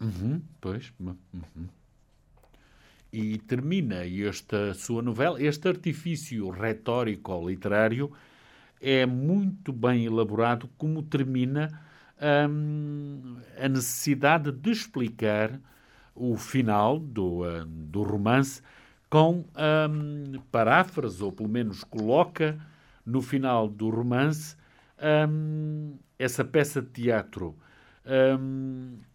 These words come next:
mas diz, antes da, da, da peça de teatro, o importante é continuar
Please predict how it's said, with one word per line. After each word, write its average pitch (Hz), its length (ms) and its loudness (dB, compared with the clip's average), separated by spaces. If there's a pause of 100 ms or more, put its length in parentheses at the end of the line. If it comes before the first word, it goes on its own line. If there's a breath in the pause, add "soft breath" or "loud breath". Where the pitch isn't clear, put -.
(260)
mas 160 240 2
diz, 185 420 -4 (180)
antes 147 460 -2
da, 92 300 -8
da, 87 260 -12
da 90 160 -10
peça 107 360 -4
de 110 60 -18
teatro, 120 520 -2 (500 soft breath)
o 139 160 2
importante 151 640 0
é 127 60 0
continuar 120 800 0